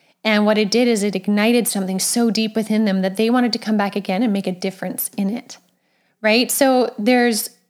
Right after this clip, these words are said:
there's value in our experiences and how and why we choose to come back. Now,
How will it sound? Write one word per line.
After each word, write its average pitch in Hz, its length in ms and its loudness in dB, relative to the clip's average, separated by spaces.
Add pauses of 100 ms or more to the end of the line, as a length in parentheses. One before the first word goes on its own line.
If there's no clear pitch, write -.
there's 233 220 0
value 226 840 2
in 214 340 2
our 202 140 -2
experiences 233 920 0
and 202 220 0
how 214 720 -2
and 202 180 -2
why 190 240 0
we 190 140 -4
choose 185 260 -8
to - 80 -10
come 180 180 -6
back. - 380 -10 (1040)
Now, 247 400 2